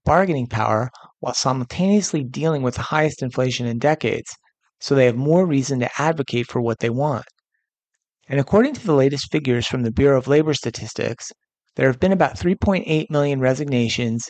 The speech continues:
in each of the first four months of twenty twenty-three. While that number has come down from the Great Resignation's peak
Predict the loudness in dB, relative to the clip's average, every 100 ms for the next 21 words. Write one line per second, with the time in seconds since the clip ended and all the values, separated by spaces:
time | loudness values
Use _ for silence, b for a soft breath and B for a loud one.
0 | -10 -12 -6 -2 -2 -2 -2 -2 0 0
1 | 0 -2 2 2 2 0 -2 -6 -4 -2
2 | 0 -2 -2 -4 -6 -4 0 0 -2 -10
3 | _ _ _ _ _ _ _ 0 2 4
4 | 2 0 0 0 0 -2 -4 0 2 2
5 | 2 0 -2 -2 -2 0 0 2 0 0
6 | -2 -2 -2 -2 -4 -8 -8 -2 -2 -2